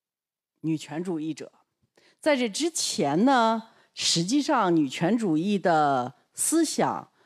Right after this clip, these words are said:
和他们对生活、对社会的态度，我一直是非常赞同和接受的。但是我记得十几年前，那个时候我可能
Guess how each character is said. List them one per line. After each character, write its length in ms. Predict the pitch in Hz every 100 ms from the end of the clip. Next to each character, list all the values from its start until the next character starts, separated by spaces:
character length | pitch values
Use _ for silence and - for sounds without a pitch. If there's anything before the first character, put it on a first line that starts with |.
| _ _
和 200 | - 170
他 200 | - 254
们 120 | 254
对 140 | 220
生 240 | 214 294 294
活、 500 | 233 156 175 175 -
对 100 | -
社 200 | 190 247
会 100 | 220
的 100 | 185
态 320 | 185 - 392 247
度， 220 | 160 143
我 140 | 143
一 180 | 180 220
直 180 | 160 170
是 200 | 185 196
非 200 | - 277
常 240 | 214 165
赞 220 | 180 202
同 180 | 170 147
和 160 | 147 165
接 220 | 165 180
受 240 | 160 190
的。 180 | 143 104 - _ _ - - - -
但 140 | 277
是 100 | 233
我 80 | 233
记 160 | 170 277
得 80 | 202
十 360 | - - 247
几 180 | 370 277
年 300 | 165 127 151
前， 480 | 170 165 123 131 - _ _ _ - - -
那 200 | 269 247
个 80 | 190
时 220 | - 180
候 560 | 175 208 180 165 151 117
我 440 | 160 165 160 151 151
可 220 | - 156
能 520 | 135 147 180 202 208